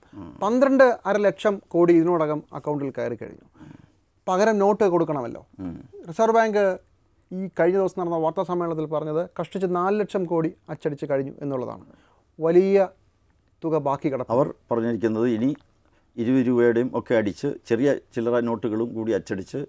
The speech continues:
Speaker 1: ഇപ്പോഴുണ്ടായിരിക്കുന്ന ഈ നോട്ട് ക്ഷാമം പരിഹരിക്കാൻ കഴിയുമെന്ന് തന്നെയാണ്. അവർ ഇതൊരു പ്രശ്നമായിട്ടേ പറയുന്നില്ല. ഡിസംബർ മുപ്പതിന് മുമ്പ് ഈ വക പ്രശ്നങ്ങൾക്ക് ഒരു പരിഹാരം ഉണ്ടാക്കാൻ കഴിയുമെന്നുള്ള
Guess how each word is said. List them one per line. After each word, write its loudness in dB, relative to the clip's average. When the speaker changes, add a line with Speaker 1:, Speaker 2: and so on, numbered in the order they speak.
Speaker 1:
ഇപ്പോഴുണ്ടായിരിക്കുന്ന 0
ഈ -2
നോട്ട് -8
ക്ഷാമം -8
പരിഹരിക്കാൻ -6
കഴിയുമെന്ന് -4
തന്നെയാണ്. -8
അവർ 2
ഇതൊരു 2
പ്രശ്നമായിട്ടേ 0
പറയുന്നില്ല. 0
ഡിസംബർ 0
മുപ്പതിന് 0
മുമ്പ് -6
ഈ -2
വക 2
പ്രശ്നങ്ങൾക്ക് -6
ഒരു -2
പരിഹാരം 2
ഉണ്ടാക്കാൻ -2
കഴിയുമെന്നുള്ള 0